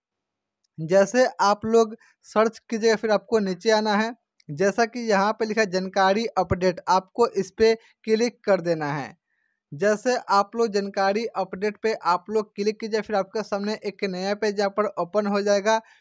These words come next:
फिर आप सभी को नीचे आना है और जैसे ही आप लोग नीचे आए, जैसा कि आपको हम दिखाते हैं, जैसा कि यहाँ पे लिखा हुआ है एडमिट कार्ड, और जैसा कि आप लोग देख रहे हैं यहाँ पे लिखा हुआ है बिहार बीपीएससी टीचर एडमिट कार्ड डाउनलोड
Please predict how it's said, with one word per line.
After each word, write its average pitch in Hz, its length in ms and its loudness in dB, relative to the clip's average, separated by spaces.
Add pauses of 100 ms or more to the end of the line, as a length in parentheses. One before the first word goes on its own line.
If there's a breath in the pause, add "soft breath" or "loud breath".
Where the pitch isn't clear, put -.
(120 soft breath)
फिर 220 140 0
आप 208 140 2
सभी 220 320 -4
को 233 300 2
नीचे 180 400 -4
आना 220 260 0
है 220 220 -2 (520)
और 175 160 0
जैसे 196 340 -2
ही 247 180 -2
आप 202 320 0
लोग 226 260 2 (260 soft breath)
नीचे 185 320 0
आए, 226 100 4
जैसा 214 240 -4
कि 214 140 -2
आपको 214 240 -2
हम 214 140 0
दिखाते 190 300 -2
हैं, 196 80 -4
जैसा 190 260 -2
कि 220 140 -8
यहाँ 208 200 2
पे 214 100 -6
लिखा 208 120 0
हुआ 220 120 4
है - 100 -10
एडमिट 190 360 -2
कार्ड, 220 160 2
और - 120 -4
जैसा 180 280 -4
कि 226 160 -6
आप 208 160 0
लोग 214 100 -2
देख 196 140 -4
रहे 196 100 0
हैं 233 120 0 (260)
यहाँ 180 260 4
पे 233 120 -2
लिखा 220 180 -2
हुआ 214 140 4
है 220 100 2 (260 soft breath)
बिहार 185 460 4
बीपीएससी 214 560 -4
टीचर 214 500 -2
एडमिट 202 320 -4
कार्ड 220 220 2 (260 loud breath)
डाउनलोड 202 480 4